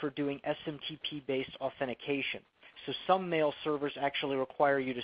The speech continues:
specify a username and a password when you're using them to relay email. So in E E M two dot four, we added that capability. And in E E M three dot oh, we added the capability of specifying a source interface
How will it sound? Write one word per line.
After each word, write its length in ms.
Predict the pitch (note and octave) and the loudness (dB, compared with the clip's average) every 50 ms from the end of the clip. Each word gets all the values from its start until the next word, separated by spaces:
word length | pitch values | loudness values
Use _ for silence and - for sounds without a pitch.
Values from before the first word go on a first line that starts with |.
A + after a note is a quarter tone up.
| - | -8
specify 500 | - - C#3 B2+ - C#3+ - - C3+ B2+ | -2 -2 -2 0 -2 -4 0 2 4 4
a 100 | C3 B2+ | 4 2
username 520 | A#2+ B2+ C#3 C#3 B2+ C#3+ C#3 C3 B2+ B2 B2 | -2 -4 -6 -4 -4 -2 -2 -2 -2 -4 -4
and 80 | A#2 | -8
a 60 | A2 - | -10 -8
password 580 | - - - C#3 D3 C#3+ - - C3 A#2+ A#2 A2 - | -8 -4 0 0 0 0 -2 -4 -2 -2 -2 -2 -4
when 120 | A#2+ A#2+ | -8 -8
you're 160 | A#2+ A#2 A#2 - - - - _ _ | -4 -6 -6 -6 -8 -20 -20 _ _
using 340 | C#3+ D3 D#3+ D3+ - D3 B2+ | -4 -2 -2 -2 -2 -2 -2
them 160 | B2+ B2 A#2+ | -2 -2 0
to 80 | A#2+ A#2+ | 0 0
relay 400 | A#2+ B2+ B2+ B2+ A#2+ A#2 A2+ G#2+ - | 0 0 0 2 2 2 2 0 -2
email. 440 | D3+ D#3 D3+ C3 A2+ A2 G#2 G2+ - - - - _ - | -8 -8 -4 -4 -2 -2 -2 -4 -8 -16 -20 -20 _ -8
So 80 | - C3 | -6 -6
in 80 | B2+ | -6
E 180 | B2+ D#3+ E3 D3 D3+ | -6 -10 -12 -6 -4
E 60 | D3 | -6
M 100 | C3 B2+ - - | -6 -6 -10 -8
two 80 | - D#3 | -4 0
dot 160 | C#3+ B2 - - - - | 0 0 0 -2 -8 -4
four, 220 | D3+ D3+ D3+ C#3+ | 0 2 2 2
we 200 | C3 B2+ B2 B2 | 2 0 0 2
added 200 | B2 B2 A#2+ A#2 - | 2 2 2 2 2
that 260 | C3 C#3 C#3+ - - | 2 2 2 0 -2
capability. 720 | - C3 A#2 - A2+ G#2+ A#2 A2+ A2 A2 G#2 A2 A2 - _ _ _ - - - - - | -6 -6 -6 -6 -8 -6 -4 -2 -2 -2 -2 -4 -8 -10 _ _ _ -20 -20 -18 -8 -4
And 140 | C#3 C#3 C#3 | -2 -2 -2
in 80 | C#3+ | -2
E 240 | D3+ F3+ F3 D#3+ E3+ | -2 -4 -4 0 0
E 40 | D#3+ | 0
M 120 | D3 D3 - - - | 0 -2 -6 -8 -2
three 160 | D#3 D#3 D3+ | 0 0 4
dot 220 | C#3+ C#3 C3+ C#3 | 6 6 6 8
oh, 400 | E3 G#3 A#3 A3+ E3+ C#3+ C#3+ C#3 - _ _ _ _ | 8 10 10 10 8 6 6 2 0 _ _ _ _
we 200 | - C#3+ C#3+ C#3+ | -4 0 4 6
added 220 | C#3+ D#3 D3+ D3 C#3 | 6 6 4 2 -2
the 60 | C#3+ | -4
capability 680 | - - D#3 D3+ C#3 C#3 C#3 D3+ C#3+ C#3 C#3+ C3 C3+ B2+ | -4 -2 -2 -2 -2 -4 -2 0 2 2 2 2 0 -2
of 80 | A#2 - - | -2 -4 -10
specifying 680 | - - D3+ C#3+ - D#3+ D3 - - C#3+ C3+ C#3 C3+ | -2 0 0 0 0 -4 -4 2 2 2 2 2 -2
a 120 | C3 B2+ - - - | -4 -6 -6 -6 -4
source 260 | - D#3+ E3 E3 D3 - - - D#3+ | 0 2 2 2 2 0 -6 -6 -6
interface 500 | D#3+ E3+ E3 D3+ - - B2+ A#2 A2+ A2 | -2 -2 -2 -2 0 0 0 0 0 -2